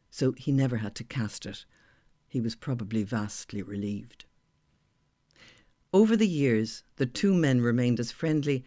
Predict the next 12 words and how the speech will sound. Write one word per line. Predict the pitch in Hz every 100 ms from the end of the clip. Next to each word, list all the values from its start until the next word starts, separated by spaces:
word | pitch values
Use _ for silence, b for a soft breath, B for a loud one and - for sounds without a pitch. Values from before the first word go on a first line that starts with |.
| B
as | 131
their | 127 135
very | 131 156 165
different | 156 151 - 127 123 -
social | 127 120 127
positions | - 123 120 - 113 110
then | 123 113
allowed. | 110 113 101 - - b b b b b b b
The | 135
society | 120 135 175 160 165 165
they | 135 123
co-founded | - 123 117 190 180 117 104